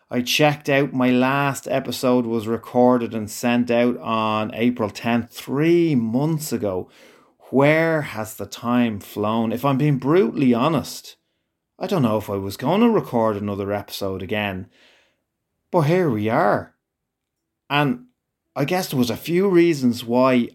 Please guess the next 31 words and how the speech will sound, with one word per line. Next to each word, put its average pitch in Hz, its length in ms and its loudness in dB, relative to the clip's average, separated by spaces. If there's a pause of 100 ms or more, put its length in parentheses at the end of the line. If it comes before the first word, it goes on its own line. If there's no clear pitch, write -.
I - 80 -14
fell 117 400 -6
out 117 180 0
of 104 100 -2
the 95 120 -6
loop. 123 420 2 (1120)
And 139 120 0
it's 143 120 -2
okay 165 720 4
if 123 140 -10
this 151 220 -4
happens 143 380 -2
to 113 140 -8
you. 139 240 4
This 156 200 0
is 147 180 -4
an 147 80 2
example 139 480 -2
for 107 180 -8
you. 127 280 4
It 104 80 -4
happens 127 540 -4
to - 280 -8 (140)
all 147 420 4
of 98 140 -2
us. - 300 -10 (500)
You 120 160 -4
fall 131 500 2
off 120 300 2
track, 120 560 -2
or 110 420 -4